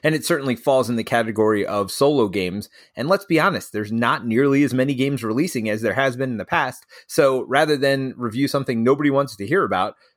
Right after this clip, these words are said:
maybe we'll just start reviewing some of the top solo games and or revisiting some other games. Like, I'd like to go back and revisit Spirit Island now that there's been two expansions as well.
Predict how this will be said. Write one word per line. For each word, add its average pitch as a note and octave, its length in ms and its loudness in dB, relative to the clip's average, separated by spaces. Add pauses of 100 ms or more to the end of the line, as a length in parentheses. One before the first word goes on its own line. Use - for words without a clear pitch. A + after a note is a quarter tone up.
maybe C3 240 0
we'll C3 180 2
just - 360 -4
start C3 220 0
reviewing C3 440 -2
some B2+ 220 -4
of A#2 80 -6
the A2 80 -4
top B2 260 -2 (140)
solo F3+ 380 2
games G2+ 420 -4 (300)
and E3 260 2
or D#3 380 2
revisiting D3 560 -2
some C#3+ 120 -4
other F3 200 2
games. A2 320 -4
Like, A2 160 -2
I'd A#2 80 0
like C#3 160 2
to - 60 -4
go B2 120 2
back A#2 260 0
and A2+ 160 -4
revisit A2+ 400 -2
Spirit A#2+ 300 2
Island B2 320 0
now G#2+ 140 2
that A2 140 -8
there's G#2+ 140 -4
been G#2 200 -6
two A#2+ 140 0
expansions G2 580 -6
as F2 160 -14
well. G2+ 260 -2